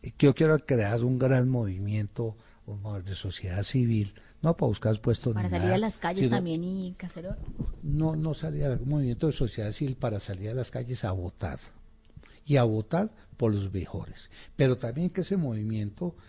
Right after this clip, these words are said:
Speaker 1: califique el desempeño de estos políticos y que les cueste más, que no salga un senador con cincuenta mil votos, que tenga que salir con
Speaker 2: ¿Y ese
Speaker 1: trescientos,
Speaker 2: movimiento inscribiría
Speaker 1: cuatrocientos.
Speaker 2: de pronto candidato presidencial?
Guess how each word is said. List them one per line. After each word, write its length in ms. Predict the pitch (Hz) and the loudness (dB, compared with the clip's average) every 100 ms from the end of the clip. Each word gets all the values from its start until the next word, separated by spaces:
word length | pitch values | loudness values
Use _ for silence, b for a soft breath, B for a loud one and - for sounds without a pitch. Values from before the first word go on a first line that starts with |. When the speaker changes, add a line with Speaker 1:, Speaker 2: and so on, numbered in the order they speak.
| b | b
Speaker 1:
califique 800 | - 107 101 101 - 143 - 180 - b b | -6 -4 -2 -6 -8 -10 -8 -8 -10 b b
el 160 | 110 | -8
desempeño 720 | 101 110 - 98 - 123 131 135 | -8 -8 -8 -10 -8 -8 -6 -6
de 60 | |
estos 240 | 120 - - | -8 -10 -14
políticos 840 | - 117 127 - - - - - - B B | -10 -8 -8 -10 -18 -20 -20 -20 -20 B B
y 120 | 160 | -6
que 180 | 147 135 | -2 -4
les 240 | 120 113 | -4 -6
cueste 500 | - 156 165 - 185 | -8 -4 -4 -4 -4
más, 380 | 165 165 156 - b b | -2 -2 -4 -6 b b
que 100 | 135 | -6
no 140 | 143 | -4
salga 320 | 170 175 170 170 | -4 -6 -6 -8
un 80 | |
senador 380 | 160 147 101 131 | -8 -8 -8 -10
con 120 | - | -10
cincuenta 420 | 131 110 98 - 87 | -12 -12 -14 -14 -14
mil 180 | 110 | -14
votos, 500 | 123 147 - 82 - - | -10 -12 -12 -18 -20 -18
que 100 | 113 | -16
tenga 200 | 160 170 | -12 -10
que 120 | - | -8
salir 300 | 151 160 160 | -8 -8 -10
con 160 | - 151 | -10 -8
Speaker 2:
¿Y 20 | |
ese 280 | - 190 190 | -2 0 2
Speaker 1:
trescientos, 100 | 190 | 4
Speaker 2:
movimiento 440 | 208 180 160 156 | 4 2 2 2
inscribiría 300 | 175 117 208 | 2 4 4
Speaker 1:
cuatrocientos. 420 | 185 165 160 165 185 | 4 4 4 4 0
Speaker 2:
de 60 | |
pronto 280 | 185 175 160 | -2 -4 -2
candidato 400 | 202 170 135 143 | -2 -2 -2 -2
presidencial? 560 | 185 180 147 143 208 | -4 -2 -2 -2 -6